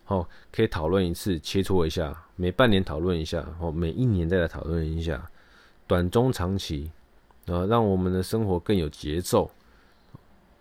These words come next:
就是不要像颗无头苍蝇一样，毕，毕竟很多听众都跟老夫年纪相仿了，哦，懂我意思吗？所以三个月，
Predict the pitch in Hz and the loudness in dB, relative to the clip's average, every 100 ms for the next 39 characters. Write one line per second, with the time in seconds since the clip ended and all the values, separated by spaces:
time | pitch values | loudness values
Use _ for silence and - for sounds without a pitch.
0 | _ _ - 104 101 104 110 107 101 95 | _ _ -8 -6 0 4 8 8 8 6
1 | 92 90 92 - 117 113 92 92 95 101 | 4 2 -2 -2 0 2 0 2 0 2
2 | 101 90 85 92 82 78 - - - 104 | 0 0 2 0 0 -6 -12 -18 -8 -6
3 | 98 104 107 101 95 - - - - - | -4 -2 2 2 2 -4 -18 -20 -20 -20
4 | - - - - - 95 117 117 117 113 | -20 -20 -20 -14 -4 2 2 4 2 4
5 | 107 104 107 107 95 85 104 90 95 92 | 2 2 2 2 0 -2 -2 -2 -2 -2
6 | 90 92 76 53 - 85 80 73 _ - | -4 -4 -8 -10 -10 -8 -8 -8 _ -20
7 | - _ _ _ _ _ _ _ _ _ | -20 _ _ _ _ _ _ _ _ _
8 | - 90 92 85 80 80 - - - - | -4 0 2 2 -2 -4 -10 -20 -2 6
9 | - - - - - - - - - - | 6 8 6 6 2 -6 -12 -12 -8 0
10 | 117 117 110 92 - - - - - - | 4 4 4 0 -6 -14 -16 -16 -18 -20
11 | - - - - - - - 123 123 120 | -20 -20 -20 -20 -20 -6 4 8 10 10
12 | 117 90 | 10 8